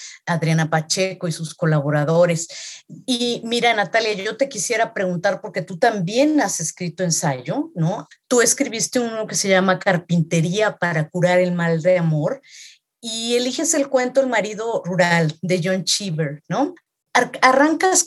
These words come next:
el texto, en ese texto, de un modo completamente poético y literario. Dice, "Trenes de cercanías que llevan y traen siempre los mismos rostros.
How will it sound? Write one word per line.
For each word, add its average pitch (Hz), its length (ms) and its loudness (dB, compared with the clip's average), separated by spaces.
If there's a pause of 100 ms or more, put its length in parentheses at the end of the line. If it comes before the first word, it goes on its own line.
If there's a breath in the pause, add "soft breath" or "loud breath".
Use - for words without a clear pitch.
el 196 200 -2
texto, 247 680 0
en 196 160 0
ese 240 220 -2
texto, - 460 0
de 240 180 -4
un 269 100 4
modo 294 280 2
completamente 240 1200 0
poético 196 640 -2
y 175 40 -4
literario. 165 680 2
Dice, 156 420 -2 (560 soft breath)
"Trenes 302 520 4
de 254 80 2
cercanías 226 920 0
que 196 180 -8
llevan 247 380 0
y 185 120 -4
traen 202 280 -2
siempre 214 520 -4
los 165 220 -2
mismos 165 480 0
rostros. - 680 -4